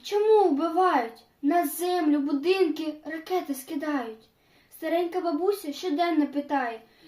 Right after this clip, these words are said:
чому все погано в житті так буває?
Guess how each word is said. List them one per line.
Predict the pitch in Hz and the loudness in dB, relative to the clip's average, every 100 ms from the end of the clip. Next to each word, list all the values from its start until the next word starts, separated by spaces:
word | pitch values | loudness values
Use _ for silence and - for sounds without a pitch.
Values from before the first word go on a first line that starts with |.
| - | -20
чому | - 403 415 427 415 | -6 0 2 4 4
все | 370 - | 2 -6
погано | 311 359 339 370 320 | -4 -4 2 2 2
в | 285 | 0
житті | 320 302 339 285 | -2 -6 -4 -2
так | 277 277 | -2 -2
буває? | 330 330 339 277 254 | -2 -2 -2 -2 -6